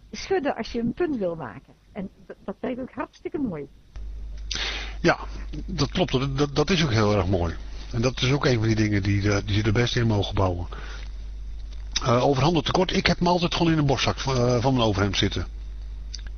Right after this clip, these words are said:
Speaker 2: Zoals ik nu ook liep, heb ik hem dus, ehm, met luidsprekers naar boven in een borstzak zitten.
Speaker 1: Ja, mannen zijn gemeerd gezegend met meer zakken.
Speaker 2: <laughs> Dit lijkt me wel een heel erg open deur, Elwin.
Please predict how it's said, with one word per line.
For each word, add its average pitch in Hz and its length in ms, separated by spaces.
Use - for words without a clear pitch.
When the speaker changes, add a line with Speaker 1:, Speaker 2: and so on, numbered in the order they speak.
Speaker 2:
Zoals 120 260
ik 123 60
nu 151 120
ook 135 120
liep, 147 140
heb 131 160
ik 127 120
hem 131 100
dus, 123 240
ehm, 120 400
met 131 200
luidsprekers 131 500
naar 120 120
boven 120 260
in 113 60
een 107 60
borstzak 98 300
zitten. - 280
Speaker 1:
Ja, 190 140
mannen 208 320
zijn 220 160
gemeerd 233 340
gezegend 254 440
met 220 120
meer 269 280
zakken. 151 360
Speaker 2:
<laughs> 147 260
Dit 190 160
lijkt 131 280
me 131 60
wel 127 140
een 127 100
heel 170 220
erg 135 100
open 123 300
deur, 110 320
Elwin. 110 360